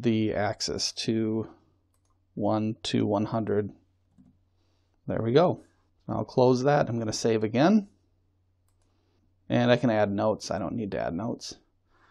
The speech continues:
So next I'm gonna add another panel. This time it's gonna be a table,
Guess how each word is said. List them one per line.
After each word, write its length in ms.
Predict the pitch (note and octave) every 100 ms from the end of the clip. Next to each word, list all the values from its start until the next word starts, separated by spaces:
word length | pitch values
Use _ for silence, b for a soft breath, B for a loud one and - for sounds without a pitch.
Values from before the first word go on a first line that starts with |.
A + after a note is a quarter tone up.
| _ _ _ _
So 140 | - D#3+
next 300 | F3+ G3 -
I'm 120 | D3+
gonna 160 | C3+ C3
add 300 | C3 C3 B2
another 300 | C3 E3 F3
panel. 400 | - A#2+ A#2+ B2
This 180 | C3
time 240 | - D#3+ C#3
it's 120 | C3
gonna 180 | C#3 B2+
be 180 | B2 A#2+
a 60 |
table, 720 | A2 - B2+ A#2 G#2 F#2+ -